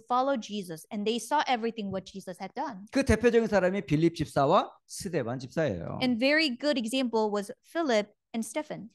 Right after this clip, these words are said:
Speaker 2: 교회 안에서도 성령과 지혜와 믿음이 충만한 것으로 보여졌고요.
Speaker 1: And even inside of church, people were able to see that they were filled with the Holy Spirit, wisdom, and
Speaker 2: 심지어
Speaker 1: power.
Speaker 2: 이들은 현장에서도 이 복음의 증인으로 현장을 완전히 변화시켰던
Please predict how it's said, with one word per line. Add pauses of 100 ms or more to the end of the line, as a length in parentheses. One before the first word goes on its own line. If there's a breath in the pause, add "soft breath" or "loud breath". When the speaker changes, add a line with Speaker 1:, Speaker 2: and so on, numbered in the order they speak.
Speaker 2:
교회
안에서도
성령과
지혜와
믿음이
충만한
것으로
보여졌고요.
Speaker 1:
And
even
inside
of
church,
people
were
able
to
see
that
they
were
filled
with
the
Holy
Spirit,
wisdom,
and
Speaker 2:
심지어
Speaker 1:
power.
Speaker 2:
이들은 (100)
현장에서도 (280)
이
복음의
증인으로
현장을
완전히
변화시켰던